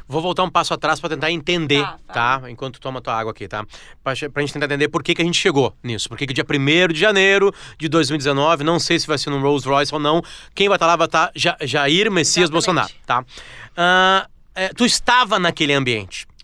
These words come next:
Speaker 2: Certo.
Speaker 1: O que o Mano Brown disse, ele tem razão?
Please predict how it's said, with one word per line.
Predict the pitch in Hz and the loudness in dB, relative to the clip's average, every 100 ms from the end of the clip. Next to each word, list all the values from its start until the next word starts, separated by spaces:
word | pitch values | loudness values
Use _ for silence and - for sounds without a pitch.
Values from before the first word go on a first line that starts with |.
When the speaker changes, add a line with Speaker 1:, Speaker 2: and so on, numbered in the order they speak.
| _ | _
Speaker 2:
Certo. | - 165 - - | -20 -20 -20 -10
Speaker 1:
O | 165 | -6
que | - | 2
o | 269 | 4
Mano | 247 320 320 | 6 6 4
Brown | 175 196 196 202 | 4 4 4 2
disse, | 123 170 - - 120 - - - - - - _ _ _ _ _ - | 0 -2 -2 -2 -6 -12 -20 -20 -20 -20 -20 _ _ _ _ _ -4
ele | 175 | -2
tem | 160 180 | 0 0
razão? | 156 147 | 0 -2